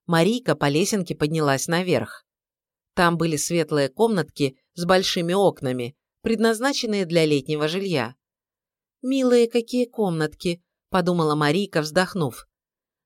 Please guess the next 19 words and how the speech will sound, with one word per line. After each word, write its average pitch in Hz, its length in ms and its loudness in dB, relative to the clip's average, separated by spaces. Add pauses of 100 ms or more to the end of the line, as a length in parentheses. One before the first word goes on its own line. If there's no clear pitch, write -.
На 160 160 0
подоконнике 151 720 0
стоял 151 400 0
большой 147 440 0
фигурный 151 520 -2
самовар – 165 640 0 (320)
весь 254 260 0
позеленевший, 151 960 -2 (220)
без 202 200 -2
крышки 214 440 -4
и 147 60 0
конфорки. 151 760 -2 (680)
Марийка 170 500 2
попробовала 165 640 2
кран 151 260 -2
самовара, 160 640 0 (300)
повертывается 196 800 0
или 190 260 0
нет. 180 360 -4